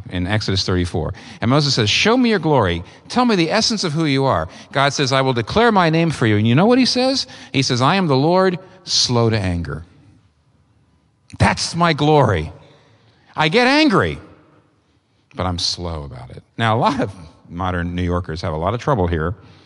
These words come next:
a whole lot of trouble. They say, "I believe in a God of love, not a God who gets angry." But if you have a God who never gets angry, you can't have a God of love,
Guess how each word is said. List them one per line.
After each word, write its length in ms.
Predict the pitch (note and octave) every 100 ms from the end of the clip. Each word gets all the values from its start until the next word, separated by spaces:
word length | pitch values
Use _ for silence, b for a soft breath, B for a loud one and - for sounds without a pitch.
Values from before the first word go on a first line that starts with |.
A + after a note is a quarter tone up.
| b b b b b
a 220 | - G#2 A2
whole 220 | C#3+ C#3
lot 160 | A2
of 80 | F#2
trouble. 340 | - C#2+ B1+ C#3 B B B B
They 140 | - C#3
say, 180 | D3 C3
"I 200 | D#3+ G#3+
believe 260 | G#3 F#3
in 60 | F3
a 40 |
God 220 | D#3 D3+
of 100 | C#3+
love, 420 | B2 F3 D3 F#2+ F#2
not 220 | A#2+ C#3
a 40 |
God 200 | A#2+ A#2
who 100 | A2
gets 220 | G#2 G2 A#2+
angry." 440 | A2 G2+ D#2+ E2 - - - - _ b b b b b b
But 140 | - G#2+
if 260 | D#3 G3 F#3
you 180 | G3
have 280 | D#3 G3+ G3+
a 80 | C#3+
God 320 | G2+ E2+ F2
who 100 | F#2
never 240 | F#2 F#2+ F2
gets 280 | F2 -
angry, 320 | F2+ F2 E2+ F#2
you 140 | F#2+
can't 320 | - F#2 F3+
have 160 | A#2 E2+
a 60 | E2
God 260 | D#2 D#2
of 100 | D#2
love, 340 | D#2+ D#2+ F2